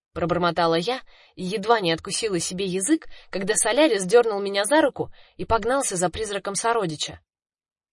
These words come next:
Даже удушливое облако ядреных специй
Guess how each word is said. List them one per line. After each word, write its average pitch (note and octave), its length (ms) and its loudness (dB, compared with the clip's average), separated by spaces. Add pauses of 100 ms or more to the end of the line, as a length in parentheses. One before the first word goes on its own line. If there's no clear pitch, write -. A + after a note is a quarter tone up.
(640)
Даже C4 320 -2
удушливое D4 640 4
облако C#4 320 2
ядреных C#4+ 500 0
специй - 640 -4